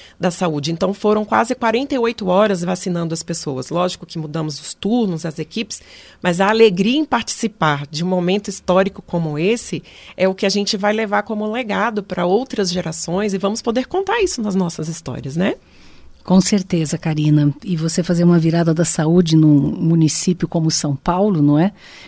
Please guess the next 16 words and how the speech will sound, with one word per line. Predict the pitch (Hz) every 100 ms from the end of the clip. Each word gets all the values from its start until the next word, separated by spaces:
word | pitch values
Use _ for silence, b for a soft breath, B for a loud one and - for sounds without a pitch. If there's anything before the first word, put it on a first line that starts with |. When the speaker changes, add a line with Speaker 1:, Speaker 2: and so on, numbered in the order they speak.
| B
Speaker 2:
Com | - 160
tantas | 151 - 196 226 214
pessoas, | - 160 - 190 175 156
você | 151 151 - 165
realmente | 139 165 175 160 165 175 - - 170 165 165 -
é, | 170
é | -
um | 190 190
envolvimento, | 170 160 151 151 151 175 165
é |
um | 151
engajamento | 151 147 147 143 170 185 -
de, | 147 147 151 151
de | 160
grande | 147 160 165 160
porte. | - 151 143 131 - 127